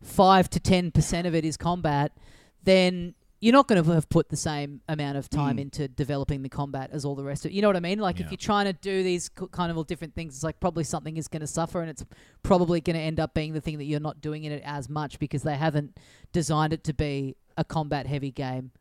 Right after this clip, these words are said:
Speaker 1: which, yeah, Death's Door is, so
Speaker 2: Mm.
Speaker 3: 'Cause
Speaker 1: obviously that's the thing they really built into it.
Speaker 3: That is the main thing I've seen people saying about this game is the, the positive stuff, at least, is like, yeah, it's nice and chill.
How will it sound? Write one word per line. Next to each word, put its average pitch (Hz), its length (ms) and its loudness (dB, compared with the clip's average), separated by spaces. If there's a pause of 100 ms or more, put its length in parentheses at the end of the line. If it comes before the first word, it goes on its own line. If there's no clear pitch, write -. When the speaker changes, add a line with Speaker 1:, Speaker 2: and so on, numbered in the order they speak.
Speaker 1:
which, - 340 0
yeah, 165 260 0
Death's 160 240 -8
Door 143 260 0
is, 165 240 -6
so 139 300 -6
Speaker 2:
Mm. 139 300 -2
Speaker 3:
'Cause - 140 2
Speaker 1:
obviously 151 260 -4
that's 143 200 -8
the 151 80 -10
thing 151 140 -6
they 143 120 -6
really 139 220 -2
built 147 280 -8
into 156 240 -8
it. - 120 -12 (160)
Speaker 3:
That 180 160 2
is 190 160 0
the 165 80 -2
main 151 220 0
thing 143 220 -2
I've 117 100 -2
seen 120 220 -4
people 117 200 -4
saying 131 280 -2
about 113 180 -2
this 101 140 -8
game 101 260 -4
is 90 160 -8
the, 101 240 -4
the 104 100 -8
positive 117 400 -2
stuff, 101 220 -6
at 95 60 -10
least, 95 180 -4
is 95 80 -8
like, 113 160 -6
yeah, 190 140 0
it's - 200 -8
nice 151 220 -4
and 139 100 -8
chill. 107 380 -8